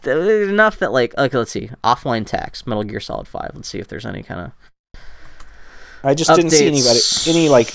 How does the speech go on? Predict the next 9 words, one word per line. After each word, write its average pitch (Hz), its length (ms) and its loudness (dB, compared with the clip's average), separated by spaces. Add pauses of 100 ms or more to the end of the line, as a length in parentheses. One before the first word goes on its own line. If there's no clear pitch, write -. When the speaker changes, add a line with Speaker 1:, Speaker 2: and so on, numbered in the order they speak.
Speaker 2:
actual 123 460 4
websites 120 920 0
covering 120 460 2
it, 98 80 -8
and - 80 -12
I 98 80 -4
can't 135 180 -4
imagine 117 360 -6
that 98 120 -4